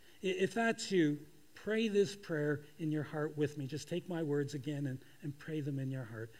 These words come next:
And just say, "Dear Jesus, I confess that I'm not following you or your ways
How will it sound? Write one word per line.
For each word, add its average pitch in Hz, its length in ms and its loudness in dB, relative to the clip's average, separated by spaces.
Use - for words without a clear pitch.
And 147 100 -6
just 135 180 -4
say, 139 120 -2
"Dear 165 260 0
Jesus, 120 640 -8
I 147 80 -4
confess 165 580 -2
that 160 120 -4
I'm 139 160 0
not 160 200 -2
following 156 500 -2
you 139 380 -2
or 135 80 -2
your 131 220 0
ways 127 500 -4